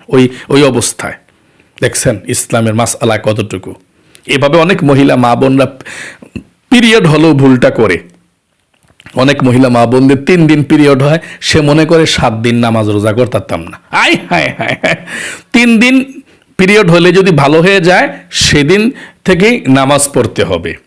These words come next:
চার দিন, দি-, দিন থেকেই নামাজ পড়তে হবে। যেই দিন ভালো হবে সেদিন থেকে। কারো তিন দিন অভ্যাস, কারো চার দিন, কারো পাঁচ দিন, এটা অভ্যাস থাকে প্রতি মাসের। আপনি যদি চার দিনে ভালো হয়ে যান, চার দিন থেকে নামাজ পড়া শুরু করবেন গোসল করে।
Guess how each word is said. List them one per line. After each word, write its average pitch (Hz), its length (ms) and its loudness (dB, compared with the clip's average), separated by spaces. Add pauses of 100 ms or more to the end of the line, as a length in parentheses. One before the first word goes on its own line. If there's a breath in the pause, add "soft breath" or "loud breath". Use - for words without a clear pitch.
(280)
চার 151 200 0
দিন, 160 300 2
দি-, 156 120 2 (160)
দিন 165 260 2
থেকেই 180 420 2 (240 loud breath)
নামাজ 147 360 0
পড়তে 175 280 0
হবে। 175 300 4 (200 loud breath)
যেই 165 320 0
দিন 196 260 2
ভালো 139 200 2
হবে 165 180 2
সেদিন 151 380 2
থেকে। 139 240 0
কারো 139 300 0
তিন 156 400 0
দিন 156 260 2
অভ্যাস, 135 460 0
কারো 139 180 0
চার 139 300 0
দিন, 143 220 2
কারো 135 200 0
পাঁচ 147 240 0
দিন, 147 200 0 (200 loud breath)
এটা 131 120 -2
অভ্যাস 139 480 0
থাকে 117 220 -2
প্রতি 113 280 -2
মাসের। 90 400 -4 (1300 soft breath)
আপনি 165 580 -2
যদি 135 220 2
চার 175 280 -2
দিনে 175 180 4
ভালো 160 220 2
হয়ে 175 140 2
যান, 202 180 0
চার 160 180 2
দিন 151 140 2
থেকে 151 180 2
নামাজ 131 280 0
পড়া 117 160 0
শুরু 107 220 -2
করবেন 101 340 -4
গোসল 101 300 -4
করে। 90 260 -8